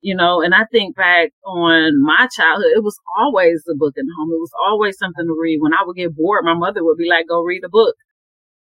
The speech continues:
Um, and so, you know, it's, it's proof-, I, I can't, um, spit out the stats right now, but it's proven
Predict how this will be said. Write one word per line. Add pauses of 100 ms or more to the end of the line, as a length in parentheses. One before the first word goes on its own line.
Um,
and
so,
you
know, (840)
it's, (180)
it's
proof-,
I, (120)
I
can't, (340)
um,
spit
out
the
stats
right
now,
but
it's (140)
proven